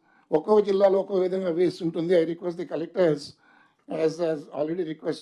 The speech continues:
I mean, mentioned by the industry secretary, to identify the kind of waste available in your district.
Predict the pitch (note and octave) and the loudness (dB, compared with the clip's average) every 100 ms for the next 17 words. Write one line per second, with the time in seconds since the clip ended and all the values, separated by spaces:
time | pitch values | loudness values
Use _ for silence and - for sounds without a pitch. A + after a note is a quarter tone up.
0 | E3 E3 D#3+ C#3+ C3+ _ _ C3+ D3 F3+ | -2 0 0 -2 -4 _ _ -2 -2 -4
1 | E3 E3 D3+ C#3+ C#3 _ _ D3 C#3+ - | -6 -4 -4 -6 -8 _ _ -4 -4 -6
2 | E3+ C#3 D3 E3 F#3 D#3+ C3+ - _ _ | -12 -10 -10 -10 0 0 0 -10 _ _
3 | _ _ - G3+ D#3+ F3+ A3 A3 G#3+ G#3 | _ _ 0 2 2 2 2 2 4 4
4 | G3 G3+ E3+ F#3+ E3+ D3 F3 D3 - - | 4 0 0 2 0 2 2 2 -6 -16
5 | _ _ _ D3 D#3 F3+ F3 E3 D3+ D3+ | _ _ _ 0 4 4 2 0 -2 -4
6 | C3+ F3+ C#3 - | -4 -4 -4 -6